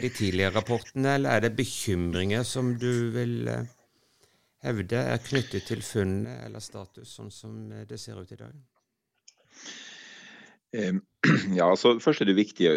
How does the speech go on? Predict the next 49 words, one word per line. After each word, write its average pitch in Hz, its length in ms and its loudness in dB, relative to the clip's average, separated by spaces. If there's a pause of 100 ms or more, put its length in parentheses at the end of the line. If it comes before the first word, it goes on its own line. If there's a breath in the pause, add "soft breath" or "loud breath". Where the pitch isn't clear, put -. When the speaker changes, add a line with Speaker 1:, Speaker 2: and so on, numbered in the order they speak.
Speaker 2:
sånn 101 160 2
som 85 220 -6
Anne 85 180 2
Margrethe 87 480 2
påpeker, 80 460 -2
at - 180 -18
det 92 160 -2
finnes - 160 0
jo 90 140 4
veldig 95 260 4
mange 92 320 4 (240)
typer 104 400 0
bakterier, - 560 0 (300)
og 92 100 4
det 87 80 6
finnes - 240 -4
veldig 95 240 4
mange 87 240 2
typer 107 320 2
resistens. - 560 0 (240)
Så 87 160 0
det, 92 240 4
det 95 160 6
er 104 80 4
litt 95 80 0
vanskelig 104 560 2
å, 76 80 4
liksom, 85 240 0
å 85 80 0
si, 107 300 -2 (500 loud breath)
å - 80 -6
snakke 107 240 2
om, 80 220 2 (100)
om 85 80 4
feltet, - 480 -2
liksom, 76 240 0 (480 loud breath)
eh, 82 140 2
under 87 260 4
ett. - 300 -12 (1000)
Ehm, 92 380 6 (100)
gjennom 107 320 8
mange 117 200 8
år 98 360 8
har 92 140 4
vi 90 80 0
jo 90 80 0
hatt 95 180 0
stort 101 320 -4
fokus - 480 0